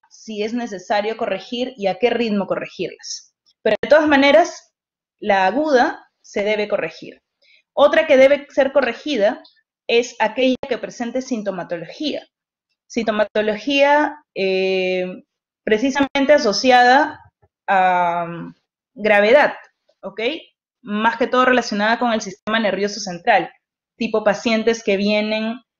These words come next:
convulsionando o con un trastorno del sensorio importante dado por la escala de coma de Glasgow y, em, digamos que lo han de-, lo han ido desarrollando, ya sea de forma aguda o que de repente,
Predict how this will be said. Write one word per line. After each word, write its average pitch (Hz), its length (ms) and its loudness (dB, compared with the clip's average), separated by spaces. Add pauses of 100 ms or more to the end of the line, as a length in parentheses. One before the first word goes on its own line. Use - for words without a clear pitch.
(160)
convulsionando 247 1160 4
o 214 120 -4
con 190 160 -6
un 202 100 -10
trastorno 202 580 -4
del 208 80 -12
sensorio 202 320 -6
importante 269 720 0
dado 202 320 4
por 202 140 0
la 175 100 -2
escala 208 360 4
de 208 100 4
coma 208 280 0
de 240 60 2
Glasgow 294 680 2 (580)
y, 294 520 0
em, 190 800 2 (300)
digamos 226 500 0
que 208 100 0
lo 208 140 4
han 214 120 2
de-, 226 280 -2
lo 214 160 0
han 226 180 0
ido 233 180 4 (160)
desarrollando, 196 920 -2
ya 202 180 0
sea 208 240 2
de 190 100 0
forma 214 380 0
aguda 240 600 4
o 196 120 -6
que 185 100 -4
de 180 80 0
repente, 233 600 -2